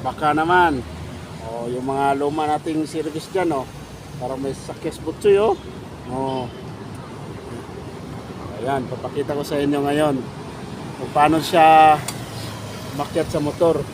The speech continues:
Pero maya-maya, konti kasi pagod siya, eh. Oh. Tingnan mo naman. Siya, siya kay Oh.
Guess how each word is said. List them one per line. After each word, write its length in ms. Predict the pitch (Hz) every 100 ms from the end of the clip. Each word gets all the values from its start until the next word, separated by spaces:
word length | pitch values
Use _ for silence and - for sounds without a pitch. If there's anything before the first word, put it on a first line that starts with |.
| - - -
Pero 320 | 139 147 156 156
maya-maya, 480 | 165 170 175 196 180
konti 320 | 147 135 160
kasi 320 | 147 - 139 117 107 -
pagod 320 | 131 120 127
siya, 240 | 131 147
eh. 80 | 123 - - - - - - 127
Oh. 160 | 165 277 - - - - - - - - - - -
Tingnan 240 | 196 208 202
mo 100 | 175
naman. 240 | 170 190 180 131 - - - - - - 156
Siya, 160 | 196
siya 160 | 190 220
kay 320 | 220 226 214 - - - - - - - - - - 247 - - - - - - - - - - -
Oh. 240 | 190 165